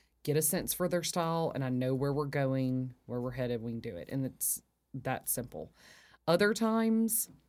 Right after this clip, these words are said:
no, like, that's not the case. And so sometimes it takes a little bit of time of, like, taking them to local fabric stores, um, tile stores, furniture stores,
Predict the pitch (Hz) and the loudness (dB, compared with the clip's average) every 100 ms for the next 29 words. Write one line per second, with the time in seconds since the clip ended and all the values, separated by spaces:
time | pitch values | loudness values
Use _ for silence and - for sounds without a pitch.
0 | _ _ _ - 135 131 107 120 _ - | _ _ _ -4 0 0 -4 -12 _ -4
1 | 127 127 143 143 147 135 127 120 - - | -4 0 -2 0 0 0 0 -4 -8 -10
2 | 139 - 117 123 - - - - - 156 | -8 -6 -8 -6 -8 -10 -20 -14 -2 0
3 | 151 - 175 156 156 151 143 139 - - | 2 2 4 4 4 4 2 0 -2 -2
4 | 190 202 214 175 151 - - 147 143 131 | 0 0 -2 -2 -4 -6 -6 -2 0 -2
5 | - - - - - 147 139 131 139 151 | -6 -4 -2 -2 -4 -2 0 0 0 0
6 | 147 143 131 - 131 127 139 143 127 131 | 0 -2 -2 -6 -4 -2 -2 -2 -4 -4
7 | 123 117 - - _ - 147 160 180 175 | -2 -4 -6 -16 _ -8 -6 -2 -2 -2
8 | - 143 127 131 135 143 139 139 135 135 | -2 -2 0 -2 -2 0 2 0 -2 -4
9 | - - _ _ - - 147 147 131 - | -16 -20 _ _ -10 0 0 0 -4 -6
10 | - 117 110 - - - - - - _ | -6 -4 -8 -10 -12 -6 -4 -4 -8 _
11 | - 139 127 120 113 - 156 143 143 - | -8 -4 -2 -4 -6 -4 -2 0 -2 -4
12 | 50 - 131 - - 151 151 143 120 - | -10 -12 -10 -10 -6 -4 -4 -4 -8 -8
13 | 117 110 127 | -10 -10 -10